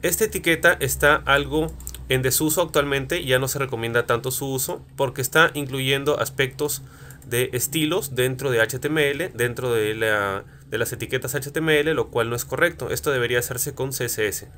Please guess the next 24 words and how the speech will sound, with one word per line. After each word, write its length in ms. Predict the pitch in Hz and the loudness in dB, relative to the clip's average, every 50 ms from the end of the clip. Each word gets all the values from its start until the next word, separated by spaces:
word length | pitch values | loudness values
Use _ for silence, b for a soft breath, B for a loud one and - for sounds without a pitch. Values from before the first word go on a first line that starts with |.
| - b b b b | -20 b b b b
Sin 160 | - - 151 156 | -10 -6 -2 -2
embargo, 380 | 170 175 170 170 165 170 180 | 2 4 6 6 6 6 2
el 60 | 170 | 0
objetivo 400 | 165 151 139 127 - 135 135 135 | 0 -2 -2 -4 -2 -2 0 0
de 40 | 135 | 0
este 180 | 135 - - 156 | -2 -4 -6 -10
curso 380 | - 147 143 135 131 - 135 | -6 -4 -4 -4 -2 0 0
es 140 | 131 131 - | 0 0 -2
que, 200 | - 147 139 131 B B B B B B B B B B | -2 -4 -4 -4 B B B B B B B B B B
eh, 280 | - 110 110 110 113 | -4 -2 0 0 0
se 120 | 104 - 120 | -2 -4 -2
puedan 280 | - 147 147 151 156 | 2 4 4 4 4
conocer 420 | 156 151 143 127 123 - - 131 - | 2 0 0 0 -2 -2 -2 -2 0
todas 220 | - 143 139 135 | 2 2 2 4
las 120 | 135 131 139 | 2 0 -2
etiquetas 640 | 127 123 120 - 131 127 123 - 147 160 156 - - | -6 -8 -4 -2 0 0 2 2 0 0 -2 -2 -2
H 200 | 117 120 - 139 | -2 -2 -2 -4
T 100 | 123 135 | -4 -4
M 200 | 131 127 120 120 | -2 0 0 0
L 260 | 120 120 131 156 - B B B B B B B B B - - - | 0 0 -2 -4 -6 B B B B B B B B B -20 -20 -4
en 140 | - 143 135 127 | -2 -2 0 0
su 100 | - 131 | 0 0
gran 280 | 131 135 135 143 - - | 4 4 4 4 2 0
extensión, 680 | 139 139 - - 139 131 131 - 180 175 160 123 | -4 -6 -2 -2 -2 0 2 2 2 2 2 0